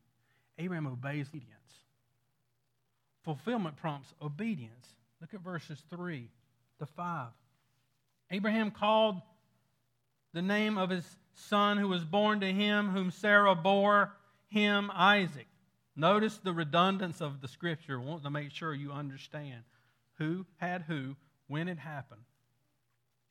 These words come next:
Verse four, "And Abraham circumcised his son Isaac when he was eight days old, as God commanded him. Abraham was a hundred years old when his son Isaac was born to him." Look at the end of verse four.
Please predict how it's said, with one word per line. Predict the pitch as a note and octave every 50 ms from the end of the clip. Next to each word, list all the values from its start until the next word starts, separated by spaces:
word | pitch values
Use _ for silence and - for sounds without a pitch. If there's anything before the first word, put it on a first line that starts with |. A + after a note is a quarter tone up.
| _ -
Verse | D#3 C#3 - -
four, | - E3+ D#3+ D3+ C3 B2+
"And | B2 B2+ C3+
Abraham | D3 E3+ F3+ E3+ E3+ D#3+ D3
circumcised | - - F3 F3 - E3+ C#3+ - E3 D#3 D#3 C#3+ D3+
his | C#3+ C3+
son | - - D3+ C#3+ C#3
Isaac | B2+ C3 C3+ C3+ B2+ B2+ B2+ C3 _ _ _ _ _ _ _ _ _ _ -
when | D3 D3 D3
he | D3 D#3+ D#3+ D#3+
was | D#3 C#3 C3+ C3 B2+ B2 _ _ _ _ -
eight | E3 F3 F3+ D#3+
days | D3+ E3 D#3+ D3+ C#3 D#3 -
old, | D3+ D3 C#3+ C#3 C3+ C3
as | C3 C3 B2 - -
God | C#3 D3+ D3+ D3+ D3 C#3+ -
commanded | C#3+ C3 C3 C#3+ D3 C#3+ C3+ B2+ B2+ C#3+
him. | B2+ B2 B2 B2 A2+ - _ _ _ _ _ _ _ _ _ _ _ _ -
Abraham | D3 E3 F3+ E3+ E3 D#3 D3+ D3+ C#3+ C#3
was | C3 B2+ A2+ B2
a | A#2+ A#2+
hundred | A#2 D3+ F3 F3 F3 F3 E3+ E3 D3+
years | D#3 D#3 D#3 D3 C#3+
old | D3 C#3+ D3 D3 C#3+ C#3 C3 C3 C#3+
when | C3+ C#3 C3+ B2
his | C3+ C3+ A#2+
son | - - C#3+ C3+ C3 C3 B2+ A#2+ A#2+
Isaac | A#2+ B2+ C3 C3 B2+ B2 B2+ A#2+ - -
was | B2 A#2+ A#2+ D3+
born | C3 B2 C3 B2+ B2+ B2
to | A#2+ A2+
him." | A#2+ A#2+ A#2 B2
Look | C3 D#3+ D#3 -
at | D#3 C3+
the | - C3+ C3 C3
end | C3+ C#3 C#3 C3+ C3+
of | B2+ B2
verse | B2+ B2+ B2 B2 - _
four. | - B2+ A#2 G#2+ G#2+ G2+